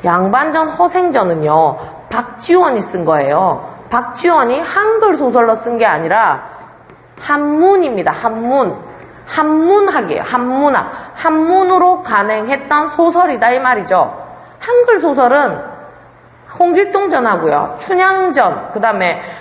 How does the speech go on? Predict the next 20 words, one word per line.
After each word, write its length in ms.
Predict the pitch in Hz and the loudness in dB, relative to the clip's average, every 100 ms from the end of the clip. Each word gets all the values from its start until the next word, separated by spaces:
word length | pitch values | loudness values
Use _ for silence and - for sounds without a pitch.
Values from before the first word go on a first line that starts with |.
| - | -10
그, 240 | - 233 220 | 2 2 2
그 100 | 233 | 0
뭡니까, 460 | 202 175 233 247 | 0 0 0 0
저기 220 | 196 170 - | 0 -2 0
별주부전, 840 | 262 311 - 381 294 240 202 147 220 | 2 2 0 -2 0 0 0 0 0
흥부전, 720 | 440 440 427 277 240 170 - | 2 4 2 2 2 0 -4
이런 220 | 294 392 392 | -2 0 0
것들은 320 | - 247 240 | -2 -2 -2
전부 180 | 226 208 | -2 -2
다 60 | |
한글 300 | 269 320 277 | -4 -2 -2
소설인데 960 | 247 214 202 165 185 262 170 - - - | -2 -2 0 0 0 2 2 -4 -12 -2
양반전, 580 | 196 208 254 269 262 269 | -2 0 -2 -2 -2 0
허생전은 760 | 320 359 349 240 208 269 - | 0 0 0 -2 -2 -2 -4
박지원이 760 | - 240 240 - 339 359 277 208 | -4 -4 -4 -4 0 2 0 -4
쓴 240 | - 190 | -6 -2
거라서 340 | 175 143 151 208 | 0 0 0 -4
한문학입니다. 1040 | - 285 277 285 320 392 285 160 - - | -4 -4 -2 0 2 4 2 -2 -8 -6
한문 340 | 247 262 330 | -4 0 0
소설입니다. 540 | 320 208 165 135 120 | 2 2 0 -2 -8